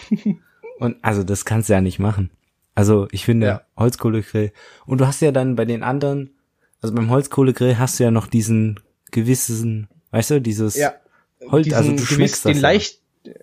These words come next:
Speaker 1: ja, den leicht cancerous Geschmack, den leicht krebserregenden
Speaker 2: Aber das ist der
Speaker 1: Geschmack
Speaker 2: geile.
Speaker 1: der Holzkohle.
Speaker 2: <laughs> Genau.
Speaker 1: Ja, schmeckt richtig lecker.
Speaker 2: Du schmeckst den Krebs, aber du weißt, es ist einfach lecker. <laughs>
Speaker 1: Ja. Das
Speaker 2: Nee,
Speaker 1: haut
Speaker 2: ich feier
Speaker 1: richtig
Speaker 2: das.
Speaker 1: rein. Aber,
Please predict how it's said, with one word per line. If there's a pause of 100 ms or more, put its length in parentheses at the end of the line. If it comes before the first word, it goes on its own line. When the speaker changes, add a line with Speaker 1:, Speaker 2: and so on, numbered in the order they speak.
(140)
Speaker 1:
ja,
den
leicht
cancerous
Geschmack,
den
leicht
krebserregenden
Speaker 2:
Aber
das
ist
der
Speaker 1:
Geschmack
Speaker 2:
geile.
Speaker 1:
der
Holzkohle. (240)
Speaker 2:
<laughs>
Genau.
Speaker 1:
Ja,
schmeckt
richtig
lecker. (300)
Speaker 2:
Du
schmeckst
den
Krebs,
aber
du
weißt,
es
ist (120)
einfach
lecker. (100)
<laughs> (240)
Speaker 1:
Ja. (1000)
Das
Speaker 2:
Nee,
Speaker 1:
haut
Speaker 2:
ich
feier
Speaker 1:
richtig
Speaker 2:
das.
Speaker 1:
rein.
Aber,